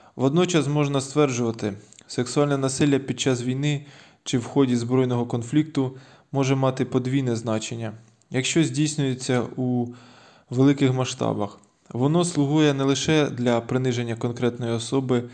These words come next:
яка його зазнає, а й для демонстрації народові держави-супротивника, що його політичні лідери і армія не здатні захистити його.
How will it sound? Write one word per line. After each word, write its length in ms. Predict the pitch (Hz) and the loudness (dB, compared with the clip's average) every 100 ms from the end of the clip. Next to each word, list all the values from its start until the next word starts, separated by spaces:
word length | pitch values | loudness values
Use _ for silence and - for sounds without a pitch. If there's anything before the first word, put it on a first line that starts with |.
| - - _ | -18 -20 _
яка 280 | 120 120 123 | -4 2 4
його 260 | 120 120 117 | 4 2 2
зазнає, 520 | 117 113 117 113 107 - | 0 -2 -2 -2 -2 0
а 120 | 139 | 0
й 60 | |
для 320 | 135 135 135 123 | 2 2 2 2
демонстрації 1000 | 127 123 120 - 139 135 - 127 120 120 - - - | -2 -2 -4 0 0 0 -2 0 0 -4 -14 -20 -2
народові 640 | 131 139 135 127 127 120 - - - _ _ | 2 4 4 2 2 0 -6 -20 -20 _ _
держави-супротивника, 1500 | 131 131 123 135 127 123 131 - 135 135 120 113 113 107 110 - | -2 0 2 2 2 0 -2 -2 0 2 0 -2 -4 -4 -6 -12
що 200 | - - | -6 2
його 200 | 123 123 | 2 2
політичні 600 | 123 131 123 135 127 127 | 2 0 2 0 0 -2
лідери 360 | 123 139 131 123 | 0 2 4 4
і 120 | 117 | 2
армія 380 | 123 123 123 120 | 0 0 0 -2
не 120 | 117 | -2
здатні 400 | 113 120 123 120 | -2 0 0 -2
захистити 640 | 113 117 117 - 123 120 | -6 -6 -6 -6 -6 -4
його. 340 | 120 117 120 | -2 -2 -4